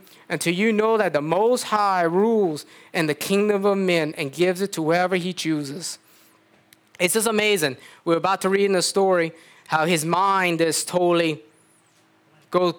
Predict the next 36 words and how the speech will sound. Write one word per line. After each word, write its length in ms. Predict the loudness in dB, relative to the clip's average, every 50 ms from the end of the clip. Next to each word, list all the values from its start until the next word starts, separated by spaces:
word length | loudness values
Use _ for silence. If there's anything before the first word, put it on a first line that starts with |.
| -10 -8
crazy, 440 | -4 -2 0 2 2 0 0 -2 -2
goes 200 | 0 -2 -2 -2
blank. 340 | -2 -2 0 0 -2 -4 -4 -6
It 80 | -2
goes 220 | 0 0 0 0 0
into 200 | -2 -2 -2 -2
an 140 | -2 0
animal. 380 | 0 0 0 0 -2 -2 -2 -2
It's 100 | 0 0
amazing 460 | 0 0 0 0 0 0 0 0 0
how 180 | 0 0 0 0
this 220 | 0 -2 -2 -2
man, 480 | -2 0 0 0 0 2 0 0 -2 -4 -10 -20 -20 -20 -20 -20 -20 _ _ _ _ _ _ _
he, 460 | _ -4 0 0 2 2 2 0 -2
he 180 | -4 -4 -4 -2
was 160 | -2 0 0
rich. 520 | 0 0 0 -2 -2 -4 -4 -6 -6 -6 -10 -6 -4
I 60 | -2
mean, 140 | 0 0 2
he 120 | 2 2
had 180 | 0 0 -2 -2
everything 540 | -2 0 2 2 2 2 2 0 0 0 0
at 80 | 0 2
his, 400 | 0 0 0 -4 -6 -10 -12 -8
I 80 | -6 -2
mean, 200 | -2 0 0 2
anything 420 | 2 2 0 0 0 0 0 0
he 120 | 0 0 -2
could 120 | -2 -2
desire, 480 | -2 -2 0 0 0 0 2 0 0 0
he 120 | 0 0
had. 220 | 0 0 0 0
He 80 | 0 0
was 120 | 0 -2
in 140 | -2 0 0
royalty. 520 | 0 0 2 0 0 -2 -2 -6 -8 -8